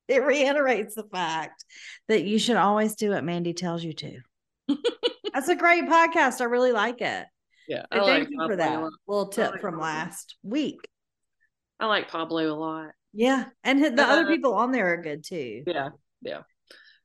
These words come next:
Speaker 1: Yeah.
Speaker 2: Um, yeah, Mina, Mina Kimes. I don't know if she's been
Speaker 1: Mm-hmm.
Speaker 2: on when
Speaker 1: She's
Speaker 2: you've heard yet.
Speaker 1: good.
Speaker 2: She was the original host of the E S P N Daily podcast that then Pablo went on to host. Like, when Mina left, Pablo took over for Mina. So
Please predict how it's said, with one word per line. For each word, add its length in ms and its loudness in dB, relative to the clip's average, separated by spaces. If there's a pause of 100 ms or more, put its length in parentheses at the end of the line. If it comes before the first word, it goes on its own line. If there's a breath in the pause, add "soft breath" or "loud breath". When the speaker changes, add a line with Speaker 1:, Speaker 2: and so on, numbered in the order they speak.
(120)
Speaker 1:
Yeah. 360 2
Speaker 2:
Um, 180 -10 (540)
yeah, 180 2
Mina, 720 -2 (260)
Mina 300 -4
Kimes. 560 -6
I 60 -8
don't 100 -8
know 80 -4
if 80 -6
she's 200 -4
been 120 -4
Speaker 1:
Mm-hmm. 160 -2
Speaker 2:
on 80 -12
when 140 -2
Speaker 1:
She's 160 -6
Speaker 2:
you've 80 0
heard 80 2
yet. 180 0
Speaker 1:
good. 160 -10 (460)
Speaker 2:
She 200 0
was 160 -2
the 160 -2
original 500 -2
host 560 -2
of 160 -4
the 160 -6
E 140 2
S 160 -2
P 180 -8
N 120 -4
Daily 280 -2
podcast 960 -8 (360)
that 100 2
then 180 0
Pablo 460 2
went 100 -2
on 200 -4
to 140 -8
host. 360 -8
Like, 140 -6
when 120 -6
Mina 280 -4
left, 340 -2 (140)
Pablo 340 -4
took 220 -12
over 200 -6
for 120 -14
Mina. 340 -8
So 240 -6